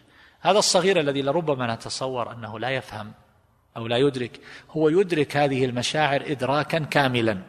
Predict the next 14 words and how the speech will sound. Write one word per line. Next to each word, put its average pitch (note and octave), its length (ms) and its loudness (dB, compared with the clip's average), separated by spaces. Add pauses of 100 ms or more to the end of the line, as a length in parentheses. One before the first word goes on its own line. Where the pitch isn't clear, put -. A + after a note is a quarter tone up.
(880)
منذ F3 280 0
نعومة G3+ 460 0
أظفاره، G#2 640 -2 (580)
بل G3 280 0 (960)
يقول D#3+ 840 6 (100)
بعض D3 340 2 (600)
الأطباء A#2+ 840 0 (280)
بأن F3+ 580 -2
الصغير E3 560 2
يتأثر F3 720 4
وهو F3+ 220 10
في D3+ 160 2
بطن C3+ 260 2
أمه A#2 460 -6